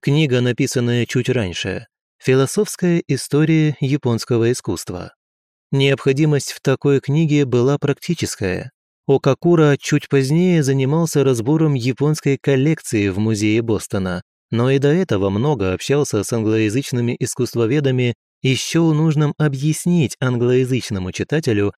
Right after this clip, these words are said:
как соотносятся разные виды японского искусства. Главная задача была — отучить видеть японское искусство, как и индийское и китайское,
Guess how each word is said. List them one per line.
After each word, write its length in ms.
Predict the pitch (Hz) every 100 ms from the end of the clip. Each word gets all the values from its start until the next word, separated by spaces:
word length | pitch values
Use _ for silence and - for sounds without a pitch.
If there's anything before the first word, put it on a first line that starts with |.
| _
как 260 | - 143 160
соотносятся 920 | - 147 147 - 160 165 95 - 104
разные 540 | 107 135 107 92 92 92
виды 360 | 135 107 95
японского 680 | 92 95 - 101 - 104 101
искусства. 580 | 110 110 90 - 87 - _ _ _ _ _ _ -
Главная 500 | 110 110 135 131 107
задача 440 | 98 92 92 -
была — 360 | 87 92 90 90 _ _
отучить 720 | 135 131 - 143 - 165 143
видеть 380 | 110 127 117 107
японское 640 | 110 110 - 160 - 120 101
искусство, 720 | 123 98 - 90 - 90 87 _ -
как 200 | 151 143
и 140 | - 143
индийское 760 | 143 131 113 131 120 - 110 104
и 160 | 120
китайское, 760 | - 101 135 151 - 107 95